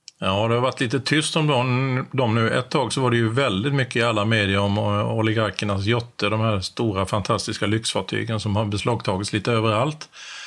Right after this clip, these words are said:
Eh, man hade problem att få tag i en del jotter, bland annat en som heter Amadea. Det är en sån här, eh, etthundrasex meter lång båt som har ritats av en norrman som heter Östen, eh, Espen Öjner heter han. Och den båten fick amerikanerna span på när den låg på Fiji, alltså nere i Söderhavet där.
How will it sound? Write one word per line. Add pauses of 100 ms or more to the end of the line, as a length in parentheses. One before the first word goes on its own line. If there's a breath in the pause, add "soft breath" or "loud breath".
(360 loud breath)
Eh,
man
hade
problem
att
få
tag
i
en
del
jotter,
bland
annat
en
som
heter
Amadea. (200)
Det
är
en
sån
här, (260)
eh,
etthundrasex
meter
lång
båt
som
har
ritats
av
en
norrman
som
heter
Östen, (140)
eh,
Espen
Öjner
heter
han. (800 loud breath)
Och
den
båten
fick
amerikanerna
span
på
när
den
låg
på
Fiji,
alltså
nere
i
Söderhavet
där.